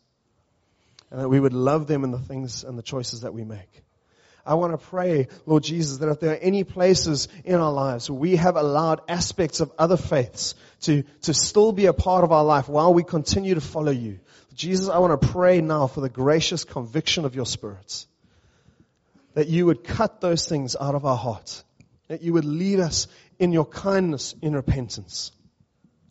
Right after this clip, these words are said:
that we would be able to follow freely after you.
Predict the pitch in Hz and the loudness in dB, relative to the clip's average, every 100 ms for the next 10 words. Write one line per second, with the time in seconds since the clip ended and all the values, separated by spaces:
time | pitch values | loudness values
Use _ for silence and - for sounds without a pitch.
0 | _ _ - _ _ 160 135 156 170 160 | _ _ -20 _ _ -8 0 2 4 2
1 | 156 131 139 135 123 - 139 123 - 139 | 0 -4 -4 -6 -8 -8 -8 -8 -8 -4
2 | 135 117 113 - 107 95 | -2 -4 -6 -10 -16 -16